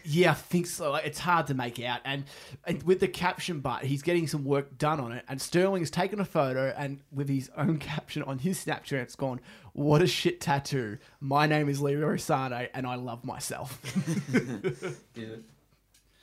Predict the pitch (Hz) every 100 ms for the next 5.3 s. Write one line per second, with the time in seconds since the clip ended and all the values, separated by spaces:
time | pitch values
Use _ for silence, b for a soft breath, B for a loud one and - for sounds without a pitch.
0 | b b b _ _ _ _ _ _ 120
1 | 131 - 151 151 - 175 151 160 147 139
2 | - B 147 B B B B B B -
3 | 135 147 147 143 139 - 175 156 156 170
4 | 175 180 160 147 139 139 147 147 135 127
5 | 127 123 123